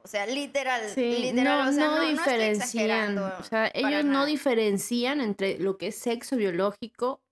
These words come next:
Speaker 2: género, preferencia sexual. Ellos
Speaker 1: Y
Speaker 2: para,
Speaker 1: no, y
Speaker 2: eh,
Speaker 1: no
Speaker 2: no,
Speaker 1: tienen
Speaker 2: no.
Speaker 1: las intenciones de hacerlo, porque
Speaker 2: No.
Speaker 1: si lo reconocieran,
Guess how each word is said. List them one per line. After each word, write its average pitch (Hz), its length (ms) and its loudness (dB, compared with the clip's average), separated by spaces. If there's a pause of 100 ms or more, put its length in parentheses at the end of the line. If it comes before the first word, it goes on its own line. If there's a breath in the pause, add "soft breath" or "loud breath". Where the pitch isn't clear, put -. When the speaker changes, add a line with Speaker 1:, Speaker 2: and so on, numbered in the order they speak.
(720)
Speaker 2:
género, 240 680 0 (160)
preferencia 190 600 -2
sexual. - 520 -4
Ellos 277 360 0
Speaker 1:
Y 214 40 -2
Speaker 2:
para, 226 260 0
Speaker 1:
no, 330 160 -2 (120)
y - 140 -2
Speaker 2:
eh, 254 40 2
Speaker 1:
no 247 280 4
Speaker 2:
no, 254 80 2
Speaker 1:
tienen 247 180 2
Speaker 2:
no. 240 80 2
Speaker 1:
las 233 180 0
intenciones 247 680 -8
de 254 80 -6
hacerlo, 262 600 -6
porque 220 180 -8
Speaker 2:
No. 175 220 -2
Speaker 1:
si 254 140 -12
lo 254 140 -2
reconocieran, 254 1160 -6